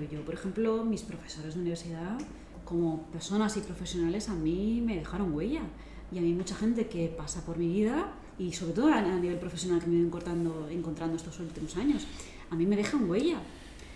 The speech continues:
Pero por, por su manera de pensar, por su manera de hacer, por su manera de ver el mundo, por su manera de interactuar con las personas.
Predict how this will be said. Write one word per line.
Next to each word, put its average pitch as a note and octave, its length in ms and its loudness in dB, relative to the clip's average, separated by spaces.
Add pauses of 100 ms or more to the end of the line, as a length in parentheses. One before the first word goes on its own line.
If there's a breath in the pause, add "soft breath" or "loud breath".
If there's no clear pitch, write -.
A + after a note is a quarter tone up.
(140 loud breath)
Pero F3+ 120 -6
por, E3 120 -6
por E3+ 200 -8
su E3+ 80 -6
manera D#3+ 220 0
de D#3 60 -6
pensar, B3+ 440 4
por B3 120 0
su F#3+ 100 -2
manera F3 300 4
de D#3+ 40 -4
hacer, B3 380 4
por - 100 -2
su - 80 -2
manera F3 240 6
de F#3 300 4
ver F#3 160 4
el F3+ 120 2
mundo, D4 360 8
por A3 100 2
su G3+ 120 0
manera F3 280 6
de G#3 80 6
interactuar F#3+ 580 2
con G#3 120 4
las A3 120 4
personas. D4 680 6